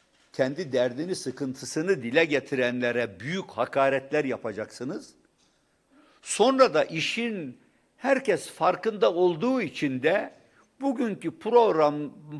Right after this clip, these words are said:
problemleri aşmak için zaman isteyeceksiniz. "Bu ne perhiz, bu ne lahana turşusu." derler bizde. Hem problemin olduğunu görecek,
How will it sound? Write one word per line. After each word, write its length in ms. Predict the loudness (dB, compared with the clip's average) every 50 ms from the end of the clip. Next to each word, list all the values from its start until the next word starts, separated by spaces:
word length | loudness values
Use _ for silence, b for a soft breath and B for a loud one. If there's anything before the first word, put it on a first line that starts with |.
| -10 -6
problemleri 800 | -2 2 2 4 2 4 4 4 4 4 4 2 2 4 4
aşmak 460 | 4 4 2 2 2 -2 -2 -4 -4 -6
için 220 | -6 -4 -4 0
zaman 340 | 4 4 6 6 6 4 4
isteyeceksiniz. 1000 | 2 -2 -4 -4 -2 0 0 0 -2 -4 -6 -6 -8 -12 -10 -10 -10 -10 -8 -6
"Bu 140 | -4 -2 0
ne 100 | 2 2
perhiz, 760 | 0 2 4 4 4 4 2 -2 -6 -8 -8 -8 -8 -14 -20 b b b b b b b
bu 160 | -6 -2 0
ne 140 | 2 4 6
lahana 420 | 6 6 6 6 4 4 2 0
turşusu." 460 | 0 -2 -6 -6 -10 -12 -12 -4 0
derler 400 | 0 0 0 0 -2 -4 -4 -6
bizde. 260 | -12 -18 -20 -20 -20 -20 _ _ _ _ _ _ _ _ _ _ _ _ _ _ _ _ _ _ _ _ _ _ _ _ _ _ _ _ _ _ _ _ _ _ _ _ _ _ _ _ _ _
Hem 260 | -2 0 0 0 -2
problemin 540 | -2 2 2 2 4 4 2 2 2 2 2
olduğunu 500 | 2 2 2 2 2 2 2 2 2 2
görecek, 640 | 4 6 6 6 6 6 4 4 2 2 -2 -14